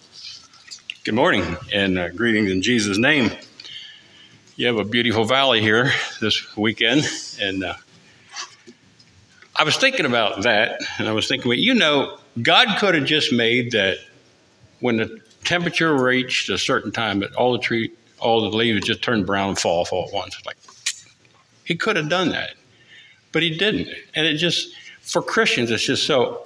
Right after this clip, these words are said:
awe-inspiring to think about that God has done this, this, made nature the way he did. So, we were at Sparkling Springs for the weekend and decided to come over here for church. Uh,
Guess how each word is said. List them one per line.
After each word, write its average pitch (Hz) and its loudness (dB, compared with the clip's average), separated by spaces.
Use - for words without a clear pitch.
awe-inspiring 170 2
to 110 0
think 170 -4
about 110 -4
that 113 -10
God 180 0
has 104 0
done 127 0
this, - -6
this, 135 -2
made 170 2
nature 131 0
the 101 -2
way 104 0
he 98 -2
did. 101 -6
So, 104 0
we 123 2
were 110 4
at - -2
Sparkling 104 0
Springs 110 2
for 120 0
the 113 2
weekend 113 2
and 98 0
decided 101 -4
to - -10
come 110 0
over 101 0
here 104 0
for 101 -6
church. - 0
Uh, 127 2